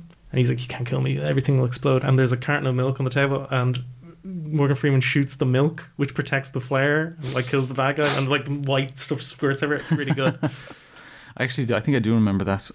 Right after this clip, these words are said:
Speaker 2: I don't know where I saw it, though. Probably on YouTube or something. Uh, anyway, Michael Wincott plays Gary Sonji, a computer science teacher in a school exclusively for the children of politicians.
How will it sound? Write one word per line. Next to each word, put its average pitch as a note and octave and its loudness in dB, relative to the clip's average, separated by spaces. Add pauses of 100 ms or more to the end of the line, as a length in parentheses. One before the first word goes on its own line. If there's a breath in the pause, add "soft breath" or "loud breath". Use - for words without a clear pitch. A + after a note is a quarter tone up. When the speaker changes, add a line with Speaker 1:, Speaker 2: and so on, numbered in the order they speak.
Speaker 2:
I - -6
don't G#2 0
know G#2 4
where F#2 4
I F#2 0
saw F#2+ 0
it, F#2+ -4
though. F2+ -2 (640 loud breath)
Probably F#2 2
on F2 4
YouTube F2+ -2
or F#2+ -2
something. A2+ -2 (340 loud breath)
Uh, - 0
anyway, C#3+ 2 (400 loud breath)
Michael D#3 2
Wincott A#2 0
plays A2 0
Gary B2+ 0
Sonji, C3+ 2 (240)
a A#2+ -8
computer D#3+ 0
science C#3+ 4
teacher G#2+ 0
in G#2 0
a G#2+ 2
school C3+ 2
exclusively D#3 0
for C3 -2
the G#2+ 0
children B2+ 2
of B2 -2
politicians. - -4